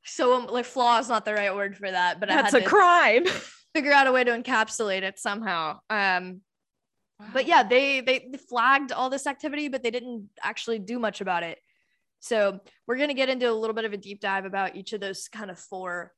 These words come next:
Speaker 1: bullet points. Um, but before we get into that, so Facebook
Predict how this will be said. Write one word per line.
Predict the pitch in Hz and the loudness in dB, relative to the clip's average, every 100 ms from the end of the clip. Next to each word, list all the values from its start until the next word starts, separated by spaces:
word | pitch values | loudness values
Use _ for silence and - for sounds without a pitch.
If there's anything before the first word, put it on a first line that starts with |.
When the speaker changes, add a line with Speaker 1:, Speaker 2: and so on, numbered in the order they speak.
| _ | _
Speaker 1:
bullet | 190 185 180 - | -8 -6 -6 -8
points. | 233 220 220 - - | -8 -8 -10 -16 -12
Um, | 208 202 190 185 190 _ _ _ _ | -6 -4 -6 -10 -18 _ _ _ _
but | 233 202 208 | -4 -4 -6
before | 269 285 277 294 | -6 0 2 2
we | 262 | 0
get | 226 226 185 | -2 -2 -2
into | 226 | -4
that, | 254 285 285 - _ _ _ _ _ _ _ _ _ | -2 -2 -2 -6 _ _ _ _ _ _ _ _ _
so | - 269 226 214 - _ _ _ _ - | -6 -2 0 -2 -8 _ _ _ _ -4
Facebook | 262 247 - 294 285 - | -4 -4 0 2 2 -6